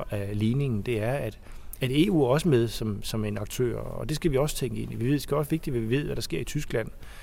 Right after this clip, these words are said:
Hvad siger Angela Merkel? Hvorfor er det vigtigt for, hvad Helle Thorning og andre siger, Lars Løkke gør? Det er jo også vigtigt, hvad der sker i, i Frankrig og i Storbritannien og sådan nogle ting. Så det, der, man er nødt til at få det med ind i debatten, ellers så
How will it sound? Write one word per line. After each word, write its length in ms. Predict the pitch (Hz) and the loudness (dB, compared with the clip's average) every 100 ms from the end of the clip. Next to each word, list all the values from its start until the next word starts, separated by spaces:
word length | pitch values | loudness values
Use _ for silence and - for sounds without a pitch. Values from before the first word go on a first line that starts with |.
| - - | -14 -2
Hvad 140 | 135 | 2
siger 220 | 143 151 120 | 4 4 4
Angela 260 | 123 117 | 4 0
Merkel? 420 | 107 98 117 127 - 123 | 0 -2 -4 -6 -6 -2
Hvorfor 200 | 139 147 | 0 2
er 20 | |
det 120 | 143 | 2
vigtigt 300 | 120 139 151 | 2 0 -2
for, 300 | - 120 107 | 0 0 0
hvad 120 | 104 104 | 0 0
Helle 160 | 107 | -2
Thorning 460 | - 110 123 139 120 | 0 2 2 0 -2
og 100 | 104 | -2
andre 180 | 120 139 | -2 -4
siger, 320 | - 107 113 - - - | -2 -2 -4 -6 -10 -6
Lars 260 | 120 104 - | -2 0 2
Løkke 280 | 110 127 143 | 4 4 2
gør? 260 | 107 107 - - - - - | 2 0 -2 -10 -12 0 6
Det 60 | |
er 20 | |
jo 100 | 147 | 8
også 160 | 127 120 | 6 4
vigtigt, 280 | 127 - 147 | 2 2 0
hvad 80 | 117 | 0
der 60 | |
sker 240 | - - 123 | 0 0 0
i, 120 | 110 | 0
i 160 | 107 123 | -2 -2
Frankrig 500 | - 104 127 135 110 | -2 -2 -2 -2 -2
og 60 | |
i 40 | 101 | -2
Storbritannien 560 | 113 117 113 104 101 | -4 -2 -2 -2 -4
og 60 | 104 | -6
sådan 100 | 117 | -6
nogle 80 | 110 | -6
ting. 260 | 110 - | -6 -4
Så 100 | - | -4
det, 200 | 135 139 - - - - - - - - | 0 -2 -2 -12 -14 -14 -14 -12 -12 0
der, 100 | 143 151 - | 2 2 4
man 120 | 135 | 8
er 40 | |
nødt 140 | 185 180 | 10 8
til 120 | 180 | 6
at 80 | - | 4
få 100 | 139 | 4
det 180 | 143 | 4
med 260 | 139 147 185 | 6 8 8
ind 260 | 190 160 190 | 6 2 2
i 40 | |
debatten, 560 | 139 - 127 170 151 175 | -2 0 0 0 -2 0
ellers 260 | 139 156 147 | 0 0 0
så 220 | 165 | 0